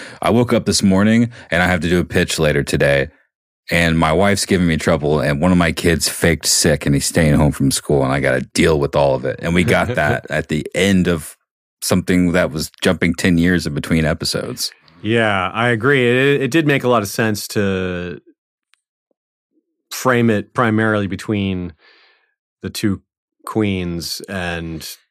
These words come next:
Speaker 2: the prince and the king as well would be, you know, just al-, almost as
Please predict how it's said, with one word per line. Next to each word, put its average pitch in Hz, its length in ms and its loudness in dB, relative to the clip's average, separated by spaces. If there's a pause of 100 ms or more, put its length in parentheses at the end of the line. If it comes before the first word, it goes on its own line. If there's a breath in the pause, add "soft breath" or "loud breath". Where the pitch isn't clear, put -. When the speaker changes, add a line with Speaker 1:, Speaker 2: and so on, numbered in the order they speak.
(520)
Speaker 2:
the 90 140 -6 (500)
prince 120 320 2
and 98 120 0
the 87 40 -6
king 92 420 -4
as 78 120 -10
well 80 280 -6
would 76 100 -12
be, 78 220 -10
you 78 140 -12
know, 73 200 -10
just - 340 -16
al-, 80 280 -16
almost 82 360 -8
as - 300 -10